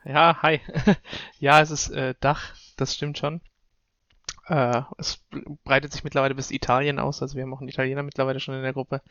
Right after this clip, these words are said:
Äh, guten Abend. Äh, ja, ich bin Cedric, einer von den fünf Mit-Admins, Organisatoren, äh, von der Texans Nation und, äh, wir sind auf dem aufsteigenden Ast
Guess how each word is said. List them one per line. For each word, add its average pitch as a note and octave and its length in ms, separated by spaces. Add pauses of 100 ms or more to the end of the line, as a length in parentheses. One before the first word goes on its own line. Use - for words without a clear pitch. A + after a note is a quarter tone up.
(600)
Äh, B2+ 260
guten - 240
Abend. C#3 380 (1040)
Äh, D#3 260
ja, C#3 360 (260)
ich D#3+ 200
bin D#3 120
Cedric, F3 360
einer D3+ 200
von D3 200
den C#3 360
fünf D#3 520
Mit-Admins, D3+ 840
Organisatoren, D3 880
äh, - 280
von - 160
der D3+ 100
Texans C#3+ 360
Nation C#3+ 420
und, C3 580
äh, B2 360 (300)
wir C3 400
sind C3+ 720 (260)
auf - 240
dem C#3 160
aufsteigenden D#3+ 640
Ast - 560